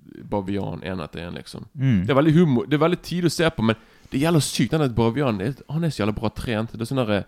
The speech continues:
Speaker 1: det er sånn der, han er så aggressiv, liksom, hele
Speaker 2: Mm.
Speaker 1: pakken der. Og han liksom går rundt der og prøver å rive ned dører, og jeg bare tenkte sånn, hva faen som skjer? Hva har de gjort med apen for at han skal bli så sur, liksom? Men
Speaker 2: Mm.
Speaker 1: han er bare utrolig bra trent, liksom, sant?
Speaker 2: Mm.
Speaker 1: Så den, den likte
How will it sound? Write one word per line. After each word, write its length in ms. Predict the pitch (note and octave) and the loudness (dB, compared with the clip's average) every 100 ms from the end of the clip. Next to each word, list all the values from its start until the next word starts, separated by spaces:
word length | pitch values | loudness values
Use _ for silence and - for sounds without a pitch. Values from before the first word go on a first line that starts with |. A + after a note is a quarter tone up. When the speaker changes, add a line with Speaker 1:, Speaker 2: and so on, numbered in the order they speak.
| - | -4
Speaker 1:
det 80 | |
er 40 | C3 | -4
sånn 100 | C3 | -2
der, 40 | A2+ | -2
han 120 | C3+ | -2
er 40 | |
så 120 | D3 - | -2 0
aggressiv, 540 | C3 A#2 F2 E2 D2+ D2 | -2 -2 -8 -12 -12 -10
liksom, 300 | C#2+ - D2 | -10 -10 -8
hele 140 | D2+ | -4
Speaker 2:
Mm. 80 | A2 | -2
Speaker 1:
pakken 260 | E2 G2+ C#2+ | -4 -6 -8
der. 100 | C#2 | -6
Og 160 | G2+ | -4
han 120 | A#2+ | -2
liksom 260 | C3 A#2+ G#2 - A2+ | -2 -2 -4 -6 -14
går 120 | A#2 | -8
rundt 180 | B2 A#2 | -4 -4
der 60 | E2+ | -6
og 80 | - | -6
prøver 240 | A2+ A2 | -6 -6
å 80 | G2+ | -8
rive 180 | G2+ G2 | -8 -4
ned 260 | A2 F2+ | -4 -6
dører, 380 | F2+ F2+ G2+ G#2+ | -8 -4 -4 -2
og 540 | A2 F#2+ E2 D#2+ D#2+ C#2 | -4 -4 -6 -8 -8 -6
jeg 140 | G#2 | -6
bare 160 | - G2 | -6 -8
tenkte 280 | F#2+ F#2+ - | -8 -10 -12
sånn, 80 | G#2+ | -16
hva 100 | - | -14
faen 120 | - | -14
som 80 | B2 | -12
skjer? 200 | G#2+ G#2+ | -10 -10
Hva 40 | - | -8
har 80 | C3+ | -8
de 60 | C#3+ | -8
gjort 140 | - | -8
med 100 | G#2+ | -8
apen 280 | G#2+ A2+ A2+ | -8 -6 -8
for 80 | - | -8
at 60 | G#2 | -12
han 40 | |
skal 160 | - G#2 | -12 -10
bli 120 | G2 | -8
så 120 | F#2+ | -8
sur, 260 | - - F#2 | -12 -12 -12
liksom? 220 | C#2+ E2 | -12 -6
Men 80 | G#2+ | -4
Speaker 2:
Mm. 160 | G#2 F#2+ - | -4 -6 -4
Speaker 1:
han 140 | A#2+ | 0
er 40 | C3+ | 2
bare 180 | A#2 A2+ | 2 0
utrolig 420 | C3+ - B2 G#2 | -2 -2 -2 -2
bra 120 | - G2+ | -4 -6
trent, 420 | - G#2+ E2+ - | -6 -6 -6 -10
liksom, 300 | B1 - C2+ | -16 -16 -10
sant? 200 | - F#2 | -4 -4
Speaker 2:
Mm. 60 | E2 - _ _ _ | -4 -12 _ _ _
Speaker 1:
Så 200 | - C3+ | -2 0
den, 180 | F3+ F#3+ | 2 2
den 140 | F#3+ D#3 | 2 2
likte 180 | A#2 | 0